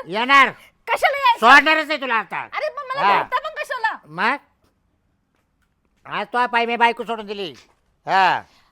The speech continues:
Speaker 2: बायको सोडून दिली नाही तर बायकोला जाऊन घेऊन या.
Speaker 1: मी नाही आणणार का मग? तुला मी सोडणार नाही. काही झालं तरी चालेल.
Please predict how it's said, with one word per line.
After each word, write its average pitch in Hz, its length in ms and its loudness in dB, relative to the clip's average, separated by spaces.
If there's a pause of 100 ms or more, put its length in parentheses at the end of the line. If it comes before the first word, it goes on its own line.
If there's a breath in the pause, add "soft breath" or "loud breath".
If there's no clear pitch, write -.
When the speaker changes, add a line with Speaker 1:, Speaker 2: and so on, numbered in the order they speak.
(140)
Speaker 2:
बायको 240 380 -18
सोडून 285 300 -18
दिली 269 220 -16
नाही 294 180 -18
तर 294 40 -20
बायकोला 240 420 -18
जाऊन 254 260 -18
घेऊन 233 260 -18
या. 233 120 -14 (220)
Speaker 1:
मी 202 220 -8
नाही 277 120 4
आणणार 277 260 2
का 254 140 -2
मग? 202 220 -6 (360)
तुला 240 180 -2
मी 247 100 -10
सोडणार 233 380 2
नाही. 214 300 -10 (540)
काही 247 240 -2
झालं 247 240 2
तरी 233 100 -6
चालेल. 196 340 -2